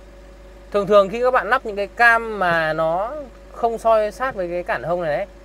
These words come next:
là các bạn chỉ nhìn được cái phần, phần khoảng đằng sau luôn, là, là các bạn lúc nào cũng thấy nó vẫn còn khoảng trống.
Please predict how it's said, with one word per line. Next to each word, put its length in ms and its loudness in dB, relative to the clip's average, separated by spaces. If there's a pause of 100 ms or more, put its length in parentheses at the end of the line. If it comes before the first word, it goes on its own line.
(280)
là 140 0
các 80 2
bạn 160 2
chỉ 140 -8
nhìn 220 -4
được 80 -2
cái 100 -10
phần, 440 -8
phần 300 -4
khoảng 200 -2
đằng 120 -8
sau 240 -2
luôn, 120 -6 (120)
là, 140 -2
là 80 -2
các 140 0
bạn 140 -4
lúc 100 -2
nào 240 -6
cũng 80 -12
thấy 120 -4
nó 80 0
vẫn 160 -6
còn 120 -4
khoảng 200 -10
trống. 180 0